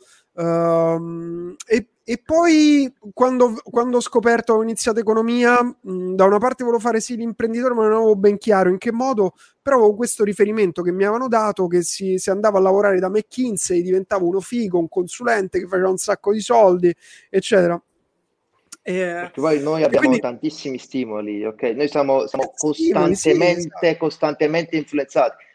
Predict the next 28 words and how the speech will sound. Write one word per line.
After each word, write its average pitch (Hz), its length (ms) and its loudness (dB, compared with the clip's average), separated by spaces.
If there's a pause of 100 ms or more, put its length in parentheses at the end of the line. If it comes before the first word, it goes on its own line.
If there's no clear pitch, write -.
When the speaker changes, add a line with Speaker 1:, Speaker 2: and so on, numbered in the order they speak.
Speaker 2:
Cioè 151 160 0
la 135 80 0
mattina 147 220 -2
mi 156 80 -6
sveglio, 170 680 -2
apro - 220 -2
Instagram, 175 1040 -4
influenzato. 139 600 -10 (100)
Già 156 420 -6 (260)
c'è 160 200 -8
un'influenza, 147 540 -8
ok? 131 260 -10
Quindi 151 240 -8
abbiamo 135 380 -6
tantissimi 143 760 -12
stimoli 123 400 -12 (280)
e 135 100 0
a 143 60 2
volte 156 580 -2 (100)
riuscire 147 460 -6
a 147 80 -4
capire, 147 420 -6
capire 143 380 -4
qual 139 180 0
è 143 40 -2
la 135 100 0
strada 135 400 -6
giusta, 135 580 -6